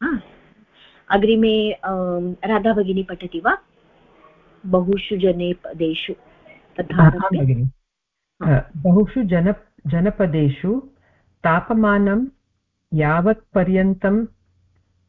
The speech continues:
Speaker 2: सहमानम् आसीत्,
Speaker 1: हम्म।
Speaker 2: तावत्पर्यन्तं ग्रामीणाः उत्साहेन कृषिकार्ये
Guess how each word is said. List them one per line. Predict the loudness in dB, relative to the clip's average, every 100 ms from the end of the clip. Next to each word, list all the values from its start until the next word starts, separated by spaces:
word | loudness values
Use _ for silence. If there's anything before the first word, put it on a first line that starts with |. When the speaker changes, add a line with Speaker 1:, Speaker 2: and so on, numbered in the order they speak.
| _
Speaker 2:
सहमानम् | 0 2 4 2 2 0 -2
आसीत्, | 0 0 0 0 0 -4 -18 _ _ _ _ _ _ _
Speaker 1:
हम्म। | -16
Speaker 2:
तावत्पर्यन्तं | -14 -4 -2 0 -4 0 2 2 2 0 0 0 0 -6 _ _ _ _ -8
ग्रामीणाः | -2 0 2 2 2 2 2 0 -2 -6 _ _ _ _
उत्साहेन | -6 -4 0 0 2 2 2 2 0 -6 _ _ _ _ _ _
कृषिकार्ये | -2 0 0 2 2 2 0 0 -2 -4